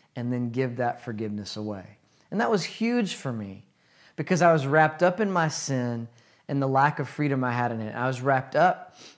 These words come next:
you know, like I said, in this, this lustful sin, pornography, and I was wrapped up in the guilt and the shame of it.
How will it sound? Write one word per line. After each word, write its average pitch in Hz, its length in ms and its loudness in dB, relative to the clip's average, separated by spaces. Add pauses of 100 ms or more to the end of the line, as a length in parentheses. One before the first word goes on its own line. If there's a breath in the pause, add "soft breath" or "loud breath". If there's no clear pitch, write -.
(120)
you 143 80 0
know, 113 220 -2 (100)
like 135 160 0
I 139 40 0
said, 135 220 0
in 117 100 -2
this, 117 240 -6
this 127 220 -6
lustful 131 440 0
sin, 123 340 -6
pornography, 117 720 -4 (220 loud breath)
and 135 100 -4
I 131 100 0
was 120 120 -4
wrapped 127 360 -2
up 156 200 2
in 160 120 2
the 131 80 0
guilt 117 520 0
and 120 140 -6
the 117 80 -6
shame 117 360 -4
of 170 200 2
it. 110 160 -4